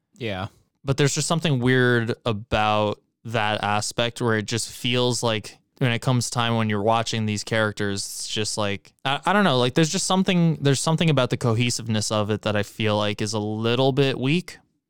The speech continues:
Speaker 2: l-, just barely, barely, but, like, there's just something that left me, like, kinda lacking where I was just like, I don't know, something, something tethering me to the characters or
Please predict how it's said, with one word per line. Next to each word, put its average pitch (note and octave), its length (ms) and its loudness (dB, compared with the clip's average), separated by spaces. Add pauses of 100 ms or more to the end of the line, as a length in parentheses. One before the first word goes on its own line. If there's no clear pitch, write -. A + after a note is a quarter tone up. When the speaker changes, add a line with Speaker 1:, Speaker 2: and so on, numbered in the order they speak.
(200)
Speaker 2:
l-, A#2 120 -4
just A2+ 300 -6
barely, G2+ 440 0
barely, G2+ 400 -4
but, A2+ 200 0
like, A#2 280 -2 (340)
there's D3 140 -4
just E3+ 160 -2
something F3 260 2
that C3 160 2
left A#2+ 260 0
me, A#2 200 0
like, G#2+ 260 0 (100)
kinda A#2+ 220 -2
lacking G#2 540 0
where G2+ 180 -2
I G2+ 60 -2
was G2+ 120 -4
just G#2 280 -4
like, G2 320 -6 (960)
I A2 100 0
don't G#2 120 0
know, F#2+ 220 -4 (400)
something, C#3+ 380 -2
something D3 320 2
tethering B2+ 580 2
me G#2+ 240 0
to G#2+ 560 0
the G#2+ 140 -6
characters G#2 600 0
or G2+ 160 -4